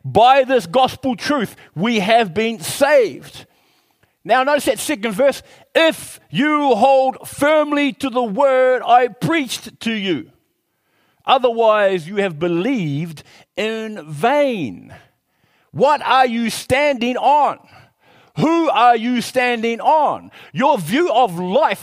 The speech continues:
right now, when you look at the hardships that are going on,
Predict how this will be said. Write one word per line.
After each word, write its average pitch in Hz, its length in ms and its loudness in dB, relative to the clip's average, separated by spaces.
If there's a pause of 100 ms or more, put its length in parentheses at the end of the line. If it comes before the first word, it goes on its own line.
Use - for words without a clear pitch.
(100)
right 240 260 0
now, 240 320 2
when 208 180 -4
you 254 80 -4
look 247 160 -2
at 202 60 -10
the 180 120 0
hardships 269 540 -2
that 247 120 0
are 226 40 -10
going 247 260 0
on, 220 240 0